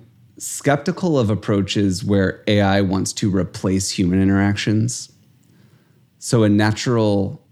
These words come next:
consideration for Lattice, both from our customers and internally, is like, could the A I just write performance reviews for us? And the answer is it could.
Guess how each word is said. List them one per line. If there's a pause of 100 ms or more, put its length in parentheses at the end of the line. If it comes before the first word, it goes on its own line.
(100)
consideration
for
Lattice,
both
from
our
customers
and
internally,
is
like, (880)
could
the
A
I
just
write
performance
reviews
for
us? (640)
And
the
answer
is
it
could.